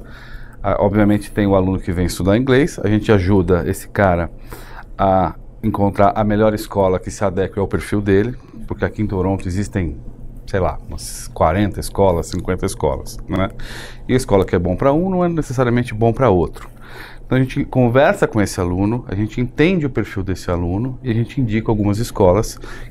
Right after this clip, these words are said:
que a gente acredita onde esse aluno vai ser feliz, que encaixe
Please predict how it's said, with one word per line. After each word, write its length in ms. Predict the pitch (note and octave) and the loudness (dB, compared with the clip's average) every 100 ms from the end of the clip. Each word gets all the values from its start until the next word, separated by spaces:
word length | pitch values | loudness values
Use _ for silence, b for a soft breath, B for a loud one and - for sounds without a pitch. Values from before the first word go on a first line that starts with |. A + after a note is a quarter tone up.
| - | -14
que 120 | - | 0
a 40 | G#2+ | 2
gente 160 | A2 | 2
acredita 680 | B2 B2 C3 G#2 A2+ A2+ A#2 - - - | 2 2 2 4 0 2 -2 -2 -12 -4
onde 220 | A2+ G#2+ | 0 2
esse 140 | G#2+ - | 2 2
aluno 160 | G2+ | 2
vai 120 | G2+ C3 | 4 4
ser 180 | A2+ | 4
feliz, 480 | G2+ A2+ D#2+ - - | 4 4 4 -2 -6
que 140 | - G2+ | 0 0
encaixe 640 | - - A2 - - A2+ | 2 4 4 4 0 -4